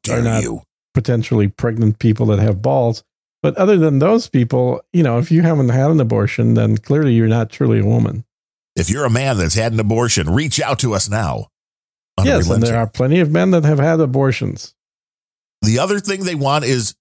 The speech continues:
Speaker 1: repeal the immunity for gun manufacturers, which
Speaker 2: Yes,
Speaker 1: to me
Speaker 2: because the manufacturers are ultimately the ones responsible for the use of their tools.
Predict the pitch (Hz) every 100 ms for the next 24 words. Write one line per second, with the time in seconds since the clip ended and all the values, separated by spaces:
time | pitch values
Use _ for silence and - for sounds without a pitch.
0 | _ 120 127 117 - 170 196 202 190 -
1 | _ _ _ _ - 120 139 131 123 139
2 | 196 170 101 87 87 - _ _ _ _
3 | _ - 143 107 139 147 110 92 92 -
4 | 90 85 95 82 78 120 127 160 151 123
5 | 139 175 120 180 160 156 - _ - 151
6 | 165 233 254 175 175 165 165 131 123 123
7 | 135 - 127 117 120 117 123 127 117 107
8 | 123 117 113 107 104 - 107 107 110 113
9 | - 110 104 95 - 104 113 -